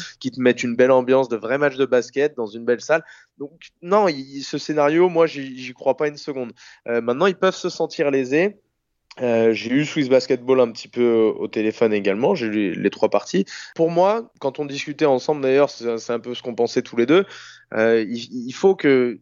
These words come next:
la priorité soit donnée à, en fonction de l'affiche. Moi, c'est ce que j'aurais fait en tant que dirigeant. Je me serais dit, t'as, t'as une demi-finale de coupe entre deux belles équipes, euh, priorité à cette affiche-là, elle doit être replacée dans un contexte où aucune des deux n'est favorisée.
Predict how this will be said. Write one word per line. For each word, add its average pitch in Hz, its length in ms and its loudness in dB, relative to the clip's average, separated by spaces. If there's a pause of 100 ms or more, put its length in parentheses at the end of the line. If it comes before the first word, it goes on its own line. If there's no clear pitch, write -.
(220)
la 120 240 0
priorité 143 600 0
soit 131 220 2
donnée 131 440 0
à, 107 340 0
en 117 120 -8
fonction 143 340 -10
de 147 40 -8
l'affiche. 123 520 -4 (100)
Moi, 131 120 0
c'est 139 140 -8
ce - 80 -14
que 139 120 0
j'aurais 123 320 2
fait 147 220 0
en 139 120 0
tant 123 140 -8
que 113 320 -10
dirigeant. 110 500 -4
Je 123 80 -8
me 117 60 -6
serais 117 160 -12
dit, 139 160 0 (280)
t'as, 113 100 -2
t'as 113 100 2
une 110 140 0
demi-finale 143 520 2
de 135 80 -2
coupe 123 280 -6
entre 107 240 -8
deux 135 140 0
belles 135 300 0
équipes, 131 320 -2 (400)
euh, - 80 -10
priorité 143 480 2
à 131 80 2
cette - 100 -8
affiche-là, 131 380 0
elle 131 100 0
doit 120 100 0
être - 120 -6
replacée 123 300 -6
dans 117 200 -4
un 113 80 -4
contexte - 560 -2 (260)
où 156 100 -2
aucune 143 460 -4
des 139 120 2
deux 143 120 0
n'est 139 140 -2
favorisée. 120 580 -2